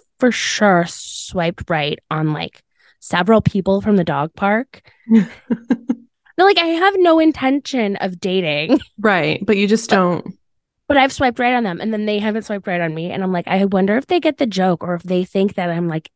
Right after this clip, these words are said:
Speaker 1: into them." I don't know.
Speaker 2: Oh. They
Speaker 1: I
Speaker 2: might not
Speaker 1: don't
Speaker 2: get the
Speaker 1: know.
Speaker 2: well, I mean, is it a joke or is it more just, like, "I don't wanna ignore that I saw you," but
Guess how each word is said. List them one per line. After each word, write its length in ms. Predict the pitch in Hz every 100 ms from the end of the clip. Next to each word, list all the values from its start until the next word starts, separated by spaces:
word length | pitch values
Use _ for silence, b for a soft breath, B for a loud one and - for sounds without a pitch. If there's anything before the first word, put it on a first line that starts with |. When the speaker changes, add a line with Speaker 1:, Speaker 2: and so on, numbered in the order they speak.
| _
Speaker 1:
into 340 | 175 170 - - -
them." 260 | - - - _ _ _ B B B B
I 140 | 208
don't 160 | 202 180
know. 360 | 180 175 131 107
Speaker 2:
Oh. 680 | 190 190 - - 95 - - _ _ _ -
They 80 | 208
Speaker 1:
I 20 |
Speaker 2:
might 220 | 190 180
not 0 |
Speaker 1:
don't 220 | 180 170 165
Speaker 2:
get 160 | 156
the 60 | 151
Speaker 1:
know. 60 | 160 -
Speaker 2:
well, 400 | 233 254 220 B B B -
I 20 |
mean, 160 | 262 254
is 160 | 233
it 80 | 240
a 80 | 233
joke 400 | 196 180 202 233
or 80 | 202
is 100 | 180
it 80 | -
more 200 | 180 170
just, 200 | 170 -
like, 200 | 165 -
"I 80 | 156
don't 140 | 170
wanna 160 | 180 180
ignore 420 | 139 165 139 190
that 120 | 156
I 80 | 120
saw 240 | - 165
you," 400 | 196 - - - -
but 340 | 165 -